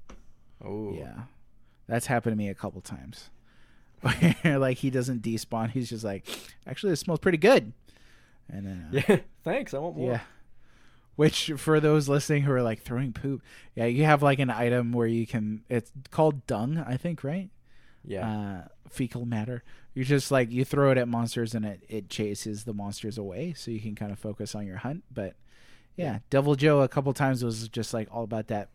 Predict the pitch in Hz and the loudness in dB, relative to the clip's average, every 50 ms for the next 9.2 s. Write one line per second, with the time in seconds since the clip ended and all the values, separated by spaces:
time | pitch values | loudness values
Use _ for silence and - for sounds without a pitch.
0 | 135 - 113 104 101 - - - 113 131 131 110 104 104 - - - - - - | -10 -6 -4 -4 -4 -6 -6 -6 -4 -4 -4 -6 -8 -10 -14 -20 -20 -20 -20 -20
1 | - - - - - - - - - - - 113 104 101 101 104 104 - _ _ | -20 -20 -20 -20 -20 -20 -20 -20 -18 -12 -8 -8 -6 -6 -6 -8 -10 -16 _ _
2 | - - - - - 110 110 107 104 107 - - - 117 113 110 107 104 - 107 | -20 -20 -18 -14 -10 -10 -8 -8 -10 -12 -14 -12 -12 -10 -8 -8 -8 -8 -10 -12
3 | 104 - - - - - - - - - _ - - 120 120 120 120 120 117 113 | -12 -14 -16 -20 -20 -20 -20 -20 -20 -20 _ -8 -4 -2 0 0 0 0 -2 -4
4 | 113 113 - - _ - _ _ _ - - - - - _ _ _ - - - | -6 -8 -10 -14 _ -20 _ _ _ -20 -20 -20 -20 -20 _ _ _ -20 -6 2
5 | - 196 196 190 196 190 180 156 123 - - - 160 165 165 170 170 170 170 165 | 6 8 10 10 10 10 10 10 8 6 0 -2 2 4 6 6 8 8 6 6
6 | 165 165 165 - - 143 156 175 190 190 185 - - - 202 190 185 180 170 165 | 4 2 0 -2 -2 0 2 4 4 4 2 2 2 2 4 6 8 8 8 8
7 | 165 165 170 170 156 - - _ _ _ - - - - - - 139 135 131 131 | 6 4 2 0 -2 -6 -14 _ _ _ -20 -20 -20 -20 -20 -14 -6 -2 0 2
8 | 127 139 - - - - 139 131 127 113 110 113 123 147 151 165 185 202 - - | 2 0 -2 -4 -8 -4 -2 0 2 2 2 0 0 0 0 0 0 -2 -4 -8
9 | - - - | -10 -12 -14